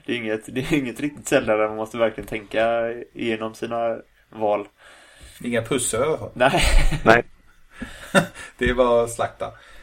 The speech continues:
Speaker 2: Eh, de visade äntligen för första gången och bekräftade allting. Eh, det riktiga, eller vad ska man säga? Man ska säga det riktiga Zelda. Men det är Zelda som jag tror nittio procent vä-, se,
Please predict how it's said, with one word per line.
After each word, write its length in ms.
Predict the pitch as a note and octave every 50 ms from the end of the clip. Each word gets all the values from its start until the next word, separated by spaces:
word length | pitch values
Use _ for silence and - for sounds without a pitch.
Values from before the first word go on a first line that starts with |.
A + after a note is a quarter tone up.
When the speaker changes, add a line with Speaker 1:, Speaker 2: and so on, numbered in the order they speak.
| - - - - - - _ -
Speaker 2:
Eh, 120 | - - - - -
de 140 | - D3 D3
visade 360 | D#3+ D#3+ - D#3 C#3 D3 D3
äntligen 680 | C3+ - F3 D#3+ D3 B2 A2+ - A2+ A#2 B2 C#3+ D3 C#3+
för 120 | C3 C3+
första 260 | B2+ C#3 C3+ - - B2
gången 260 | A#2 A2+ A#2 A#2 A2+
och 80 | A2+
bekräftade 520 | A2+ B2+ A#2+ B2+ A#2 G2+ - - C3 B2+ A#2
allting. 460 | A2 G#2 G2+ - G#2 F#2+ F#2 F#2 F2 - _ _
Eh, 340 | F2 F#2 F2+ E2 D#2 D2 - - - _ _ _ _ _ _ _ _
det 160 | - A#2+ C3
riktiga, 380 | D3+ D3+ - - - - B2+ D3 D#3
eller 140 | C#3 C#3 C#3
vad 120 | D3+ D3
ska 160 | - - C#3+
man 100 | D3 C#3+
säga? 160 | D3 C#3 C3 D#3
Man 100 | D#3 C3+
ska 100 | C3 -
säga 180 | A2+ - D#3+ C3
det 60 | B2
riktiga 460 | C3 D#3+ - - - - - A2+ A2+
Zelda. 340 | A#2 - D#3+ C3+ A#2 G2+ A2
Men 100 | B2+ D3+
det 60 | D#3
är 60 | D#3+ D3+
Zelda 300 | - F3+ D#3+ C#3 C3+ B2
som 180 | - C3+ B2+
jag 160 | C3+ C3+ C3
tror 420 | - C3+ A#2+ A2+ G#2+ G#2+ G#2+ A2 A2
nittio 260 | A#2+ A#2 A2 - B2
procent 200 | G2 G#2 G#2 F#2+
vä-, 240 | G#2+ G#2+ - - G2+
se, 180 | - - B2